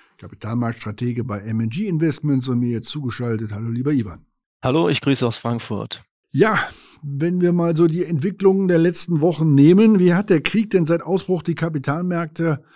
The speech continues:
Speaker 1: nach deiner Einschätzung beeinflusst? Das war ja schon eine wilde Achterbahnfahrt, die wir da mitgemacht haben.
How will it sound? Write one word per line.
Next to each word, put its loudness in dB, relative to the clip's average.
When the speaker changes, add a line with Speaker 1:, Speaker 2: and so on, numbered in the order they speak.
Speaker 1:
nach -2
deiner 0
Einschätzung -2
beeinflusst? -4
Das -4
war -4
ja -4
schon -4
eine -2
wilde -4
Achterbahnfahrt, -6
die -6
wir -2
da 2
mitgemacht 2
haben. -12